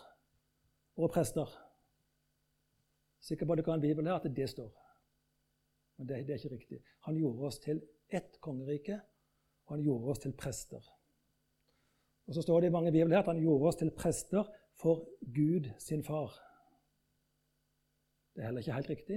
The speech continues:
Det står noe annet på gresk. For inni der på gresk så står det en og. Han gjorde oss for prester. Han gjorde oss til prester for Gud. Så står det og på gresk.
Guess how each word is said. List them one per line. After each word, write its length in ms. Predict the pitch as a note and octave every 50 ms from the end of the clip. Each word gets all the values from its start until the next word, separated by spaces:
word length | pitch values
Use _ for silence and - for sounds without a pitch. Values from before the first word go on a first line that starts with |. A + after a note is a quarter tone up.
| A3
Det 360 | F#3+ - _ _ _ _ -
står 140 | - C#3 C3
noe 120 | C#3+ C#3+ B2+
annet 140 | B2+ C3 A#2+
på 100 | C#3 C3+
gresk. 380 | C#3+ D3 F3+ F3+ - - - _ _ _ _ _ _ _ _ _ - - _ _ _ _ _ -
For 320 | - E3 E3+ E3+ E3 - - - -
inni 320 | - G#3 E3+ C3+ C3 D#3+ E3
der 160 | D3 D3+ D#3
på 120 | D3+ F3+ D3+
gresk 320 | - F3+ G3 F#3+ - - -
så 80 | F3
står 220 | D#3 - C#3+ C#3 D3+
det 100 | - C3+
en 160 | D3+ G3 -
og. 320 | - C#3+ E3 F3+ D#3+ B2 - - - _ _ _ _ _ _ _ _ _ _ _ _ _ _ _ _ _ _ _ _ _ _ _
Han 100 | - C3+
gjorde 180 | D3+ D3+ C#3 C#3+
oss 120 | D#3 -
for 140 | - - -
prester. 480 | - E3 D3+ - - - F3 G3 F#3 - - - - - -
Han 120 | - D3+ D#3
gjorde 240 | D3 C3+ C3+ D3+
oss 60 | D#3 -
til 120 | - D#3
prester 600 | - - E3 D#3 - - - - G3+ A3 A3 - - _ _ _ _ _ _ _ _ _
for 260 | - D#3 D#3+ D#3+ E3 - - _ _ _ _ _ _ _ _ _ _ -
Gud. 320 | F3+ G#3+ B3+ - - - - - _ _ _ _ _ _ _ _ _ _ _ _ _ _ _ _ _ _ _
Så 140 | _ - D3+
står 160 | D#3+ D3+ D3+
det 40 | -
og 300 | - D#3+ C#3+ F3 F#3 C#3+ -
på 80 | D3 C3
gresk. 320 | B2+ B2+ A#2 - - -